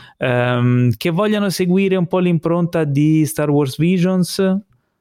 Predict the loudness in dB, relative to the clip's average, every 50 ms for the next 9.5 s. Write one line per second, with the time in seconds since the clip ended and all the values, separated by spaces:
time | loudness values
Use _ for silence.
0 | _ _ -6 -4 -2 -2 0 0 0 0 0 0 0 0 0 0 0 0 0 -2
1 | -2 -2 -2 -4 -2 -2 0 -2 -2 -2 -2 -2 -4 -4 -4 -4 -4 -4 -4 -4
2 | -4 -2 -2 -2 -2 -4 -4 -6 -4 -4 -4 -6 -6 _ -4 -2 -2 0 0 -2
3 | -4 -2 -2 -2 0 0 0 2 2 2 2 2 0 -2 -2 -2 -2 -2 -2 -2
4 | -2 0 0 0 -2 -2 -4 -2 -2 -2 -2 -2 -2 -4 -6 -4 -4 -4 -4 -2
5 | -4 -2 0 0 0 0 0 0 -2 -4 -2 0 0 2 2 2 2 0 0 0
6 | 0 0 2 0 -2 -2 -2 -2 0 0 2 0 0 0 -2 -2 -2 -2 -2 -2
7 | -4 -4 _ -2 -2 0 0 0 -2 0 0 0 -2 0 -2 0 -2 -2 -4 _
8 | -4 -4 -2 0 0 0 2 2 2 2 0 0 0 2 2 2 2 0 0 -2
9 | -2 -2 -2 -4 _ -2 -2 -2 -4